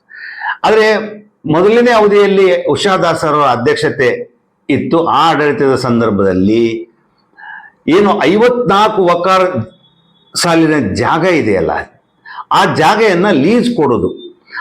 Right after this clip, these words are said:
ಆ ಲೀಸ್ ಕೊಡೋ ಸಂದರ್ಭದಲ್ಲಿ ನಕಲಿ ಠರಾವು ಮಾಡಿದ್ದಾರೆ, ನಕಲಿ ಸಹಿ ಮಾಡಿದ್ದಾರೆ ಅನ್ನುವಂತ ಆರೋಪ ಮೂರು ಜನರ ಮೇಲಿತ್ತು. ಉಷಾ ದಾಸರ್, ಅನಿಲ್ ಅಬ್ಬಿಗೇರಿ, ಗೋಳಪ್ಪ ಮೋಶೇಗೇರಿ, ಈ ಮೂರು ಜನರ ಮೇಲೆ ಒಂದು ಆರೋಪ. ಆ ಆರೋಪ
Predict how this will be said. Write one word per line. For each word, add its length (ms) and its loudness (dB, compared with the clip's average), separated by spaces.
ಆ 120 2
ಲೀಸ್ 360 0
ಕೊಡೋ 240 2
ಸಂದರ್ಭದಲ್ಲಿ 640 0
ನಕಲಿ 500 0
ಠರಾವು 260 0
ಮಾಡಿದ್ದಾರೆ, 760 -2
ನಕಲಿ 480 0
ಸಹಿ 460 -2
ಮಾಡಿದ್ದಾರೆ 920 0
ಅನ್ನುವಂತ 440 2
ಆರೋಪ 560 2
ಮೂರು 300 2
ಜನರ 320 0
ಮೇಲಿತ್ತು. 840 -2
ಉಷಾ 240 0
ದಾಸರ್, 460 -2
ಅನಿಲ್ 280 0
ಅಬ್ಬಿಗೇರಿ, 500 0
ಗೋಳಪ್ಪ 560 0
ಮೋಶೇಗೇರಿ, 600 0
ಈ 220 -2
ಮೂರು 300 2
ಜನರ 300 2
ಮೇಲೆ 520 0
ಒಂದು 180 0
ಆರೋಪ. 480 -2
ಆ 300 2
ಆರೋಪ 320 2